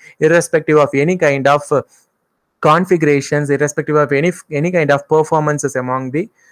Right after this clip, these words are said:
different types of distributed systems. So the components are not shared by all the users. So it's like a peer-to-peer concept, you know. So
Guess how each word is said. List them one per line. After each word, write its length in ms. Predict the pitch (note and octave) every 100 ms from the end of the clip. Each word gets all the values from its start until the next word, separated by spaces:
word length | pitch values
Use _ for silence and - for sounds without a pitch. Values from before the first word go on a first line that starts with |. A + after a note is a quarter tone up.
| _ B2+
different 400 | C3+ E3+ F3+ D#3+
types 260 | C#3 C3
of 120 | C#3+ B2
distributed 460 | A#2+ A#2 A#2+ A#2
systems. 600 | - D3 - A#2 G#2+ - - - _
So 440 | - F#3 E3 E3 - _ _ -
the 100 | D3+
components 760 | - D3+ E3+ F#3 F#3+ G3 G3 -
are 200 | C#3+ C3
not 420 | B2+ D3+ A3 A3+
shared 420 | - D#3+ E3+ D3+
by 140 | C#3+ C#3+
all 260 | B2 C#3
the 100 | C#3
users. 520 | A#2 A2 - A2 - - - _
So 540 | - E3 F3 E3 C#3 B2
it's 360 | D3+ C#3+ - D#3+
like 300 | D#3+ E3 F3
a 100 | E3+ - _
peer-to-peer 640 | F3 E3+ E3 D3 C#3+ C#3
concept, 500 | C3+ C3 A#2+ B2 -
you 80 | B2+
know. 320 | A#2+ C3+ G#3 _ _ _
So 440 | - E3+ E3+ C3+